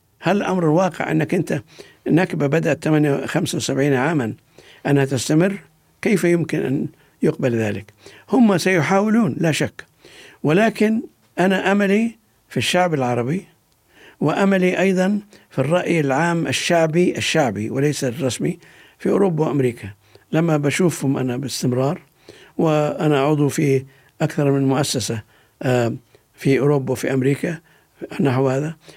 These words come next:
يجد أنه، آه، آه، آه، هذا العالم الغربي المتنور، آه، قد تعدى حاجز الخوف.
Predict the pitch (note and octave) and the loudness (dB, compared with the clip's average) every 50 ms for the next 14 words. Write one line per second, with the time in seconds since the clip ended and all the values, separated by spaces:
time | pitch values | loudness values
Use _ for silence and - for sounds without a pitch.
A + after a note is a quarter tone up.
0 | - - - D3+ E3 F3 D#3 D#3+ D3+ - - D3 D3 D3 C#3+ C#3+ D3 D#3 - - | -20 -8 -2 0 0 2 2 0 0 0 0 0 2 2 2 2 0 -2 -4 -8
1 | _ _ _ - D3 C#3 C#3 C#3 C3+ C3 C3+ C#3 D3+ - _ _ _ _ _ _ | _ _ _ -2 0 0 2 2 0 0 -2 -4 -8 -10 _ _ _ _ _ _
2 | _ - C#3 C3+ B2+ B2+ B2 A#2+ A#2+ B2 B2 - _ _ _ _ _ _ _ _ | _ -4 -2 0 0 0 0 -2 -4 -4 -8 -12 _ _ _ _ _ _ _ _
3 | - C#3+ C3 B2+ B2 B2 B2 B2 B2 B2 C3+ - - - _ _ _ _ _ _ | -4 -2 0 0 0 0 0 -2 -2 -4 -4 -6 -8 -12 _ _ _ _ _ _
4 | _ - - D#3+ F#3 F#3+ E3 D#3 D3+ C#3+ C#3+ C3+ - _ _ _ - - C3 C3 | _ -6 -2 0 2 2 4 2 2 0 0 -4 -8 _ _ _ -4 -2 0 0
5 | D3 F#3 E3+ D3+ C#3+ C#3 C3 B2+ A#2+ A#2 C3 D#3 D3+ C3 A#2+ B2 B2+ - - C#3 | 2 2 2 2 2 2 2 2 2 2 2 2 2 2 0 0 -2 0 0 2
6 | C#3 C#3 C3+ B2 C3+ C3+ C#3+ D3+ D3+ C#3+ C3+ C3+ D3 D#3+ D#3+ - _ _ _ _ | 2 4 2 2 2 2 2 4 4 4 4 4 2 0 -4 -10 _ _ _ _
7 | _ _ _ _ - - - - E4+ D3+ D3 C#3+ C#3+ C#3+ C#3+ C#3 C#3 C#3+ C#3+ C#3 | _ _ _ _ -20 -20 -12 -4 -2 0 2 2 4 4 2 2 2 2 2 0
8 | C3+ C#3+ D3+ D#3 - - - - _ _ - - F3 E3 E3+ - D#3 D#3+ F#3+ F#3+ | 0 0 -2 -4 -6 -8 -14 -20 _ _ -4 -2 -2 0 0 0 0 2 2 2
9 | D#3 D3+ D#3+ D3 B2+ C#3 D#3+ E3 C#3+ C3 B2 B2 B2+ A2+ - - D#3+ G#2+ - - | 2 2 2 2 2 2 2 2 2 0 0 0 -2 -2 -4 -6 -6 -6 -6 -10
10 | - | -16